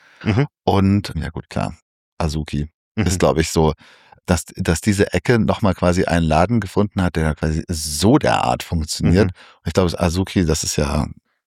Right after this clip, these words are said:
Speaker 1: Ja.
Speaker 2: Benchmark.
Speaker 1: Ja, ja, das stimmt. Ja, es tut sich viel in München. Und ich mein,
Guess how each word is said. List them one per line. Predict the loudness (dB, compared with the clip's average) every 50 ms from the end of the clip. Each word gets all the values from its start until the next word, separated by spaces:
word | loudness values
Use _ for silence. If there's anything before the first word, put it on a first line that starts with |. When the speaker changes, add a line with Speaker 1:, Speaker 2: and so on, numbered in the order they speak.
| _ _ _
Speaker 1:
Ja. | -6 0 0 0 0 0 -8 -16 _ _ _ -16 -16 -16 _ _
Speaker 2:
Benchmark. | -2 0 0 0 -2 -4 -2 -4 -4 -4 -6 _ _ _ _ 0
Speaker 1:
Ja, | 2 2 0 _ _ _ _ _ -2
ja, | -2 -2 -2 _ _ _ _ _ _ _ _ -8
das | -4 -4
stimmt. | -4 -2 -2 -4 -4 -4 _ _ _ _ _ _ _ _ _ _ _ _ _ _ _
Ja, | -4 0 2 2 2 2
es | 0 -4
tut | -6 -6 -8 -8
sich | -6 -10 -10
viel | -6 -6 -4 -4
in | -2 -2
München. | -2 -4 -4 -4 -6 -6 -6 -6
Und | -6 -6
ich | -8 -4 -2
mein, | -2 -2 -2